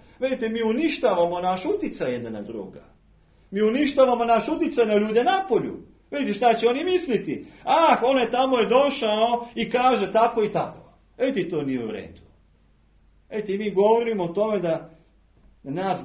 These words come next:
Bog treba da sretne na svom mestu. Šta mislite kako li je bilo Pavlu kada je gledao crkvu i kako su svi bili u zbrci?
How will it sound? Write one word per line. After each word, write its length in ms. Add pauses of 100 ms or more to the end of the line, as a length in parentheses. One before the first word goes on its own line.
Bog 360
treba 260
da 120
sretne 460
na 120
svom 340
mestu. 400 (960)
Šta 340
mislite 360
kako 300
li 120
je 60
bilo 340
Pavlu 460
kada 220
je 120
gledao 480 (440)
crkvu 680 (200)
i 120
kako 280
su 140
svi 240
bili 240
u 80
zbrci? 600